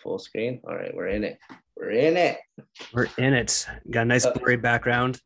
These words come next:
Speaker 1: What's up, Mitchie? Yeah, I don't want you seeing what goes on back here.
Speaker 2: It's just full of your dad's, uh, nudie mags.
Speaker 1: Actually, that is the, that is the shelf that it was hanging on. That used to, it used to be in the kitchen.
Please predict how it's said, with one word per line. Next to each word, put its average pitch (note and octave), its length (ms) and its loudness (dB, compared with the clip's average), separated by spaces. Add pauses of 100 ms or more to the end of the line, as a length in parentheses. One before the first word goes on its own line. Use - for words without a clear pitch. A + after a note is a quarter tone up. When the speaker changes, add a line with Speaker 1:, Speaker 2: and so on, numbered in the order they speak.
Speaker 1:
What's A#2+ 200 -8
up, A2 180 2
Mitchie? G#2+ 400 0
Yeah, G2+ 160 0
I G2 40 -4
don't G#2 140 -2
want G2+ 160 -2
you F#2+ 60 -10
seeing G#2+ 300 -4
what F#2 140 -8
goes G2 200 -6
on G2 220 -6
back F2 260 -4
here. F2+ 300 -6 (960)
Speaker 2:
It's A#2+ 120 -6
just A#2+ 140 -4
full C3 140 2
of B2 40 2
your A#2 120 0
dad's, A2+ 360 -2
uh, G#2+ 400 -4
nudie A2+ 340 -4
mags. A#2 460 -6 (960)
Speaker 1:
Actually, E3+ 340 6
that B2+ 220 4
is C3 220 2
the, C3 320 2
that A2 160 0
is A#2 180 2
the A2 120 -2
shelf G#2 340 -4
that F#2+ 120 -2
it F#2 80 -2
was F#2+ 220 -6
hanging F#2+ 340 -10
on. F2+ 200 -8 (260)
That G#2 140 0
used G2+ 200 -2
to, G#2+ 100 -4
it G#2+ 200 -12
used G#2 220 -4
to - 60 -14
be G2+ 100 -4
in F#2+ 60 -4
the F#2 60 -8
kitchen. E2+ 400 -8